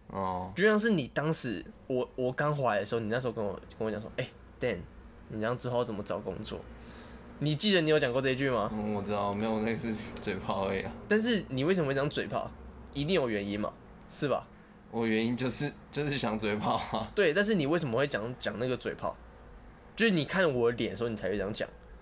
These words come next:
Speaker 2: 你平常你看到我的脸的时候，你不会说，“哎，Dan，你这样要怎么找工作？”你不会啊。
Speaker 1: 没有，我，我如果平常这样子的话，我会讲到很腻啊。
Speaker 2: 好，反正就是你那个时间点，你那个timing，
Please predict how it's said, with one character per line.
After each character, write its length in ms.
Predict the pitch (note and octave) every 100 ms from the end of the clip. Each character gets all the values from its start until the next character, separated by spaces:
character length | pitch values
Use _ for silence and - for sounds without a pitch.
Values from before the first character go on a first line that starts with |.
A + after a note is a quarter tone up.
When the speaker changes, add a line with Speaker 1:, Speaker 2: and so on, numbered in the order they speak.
| -
Speaker 2:
你 60 | C#3
平 180 | C3+ D#3+
常 160 | F3
你 60 | D3
看 160 | E3+
到 60 | E3+
我 180 | D#3+ B2
的 40 |
脸 120 | G#2+
的 40 | G2
时 40 |
候， 60 | B2+
你 80 | A#2
不 100 | A2
会 100 | A#2+
说 120 | C3
，“哎， 100 | G#2+ G2
Dan， 140 | A2+
你 120 | F#2+ F#2
这 40 |
样 60 | G2
要 80 |
怎 80 | A2
么 60 | G2+
找 160 | -
工 180 | - G2
作？” 160 | G2+ G2 -
你 100 | -
不 140 | G#2+ G#2+
会 60 |
啊。 20 | A2
Speaker 1:
没 120 | G#2
有， 20 |
我， 80 | G#2+
我 120 | A2+
如 120 | A2+ C#3+
果 120 | C3
平 180 | A2 A#2
常 160 | A#2 A2
这 100 | B2+
样 120 | B2
子 100 | G#2
的 100 | G2
话， 340 | G#2 G#2 F#2 - - - -
我 80 | G#2
会 80 | G#2+
讲 180 | G2
到 80 | F#2
很 240 | G#2 F2+ F#2
腻 160 | F#2+
啊。 80 | - - - - - - - - - -
Speaker 2:
好， 160 | - G#2+
反 140 | G#2+
正 80 | B2
就 80 | C#3+
是 240 | E3 D3 - - - -
你 200 | C3+ C3
那 120 | D3+
个 80 | E3+
时 220 | D#3 B2+
间 200 | A2+ C3
点， 160 | B2+ G2
你 80 | G2+
那 120 | C#3
个 100 | C#3
timing， 420 | - G#2+ A2+ G#2